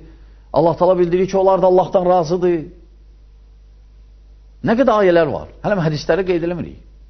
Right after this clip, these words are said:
Ən birinci sahabələrdir, qardaşlar. Ona görə hər bir ayə, hədis olanda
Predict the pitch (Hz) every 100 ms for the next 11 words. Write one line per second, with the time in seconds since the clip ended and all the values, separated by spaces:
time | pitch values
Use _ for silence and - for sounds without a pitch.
0 | - - - - - - - - - -
1 | - 208 240 226 196 190 190 190 165 160
2 | 165 139 107 107 - - - - - -
3 | - - - - - 117 156 156 151 175
4 | 180 165 147 139 131 123 98 - - -
5 | - 147 151 151 139 143 175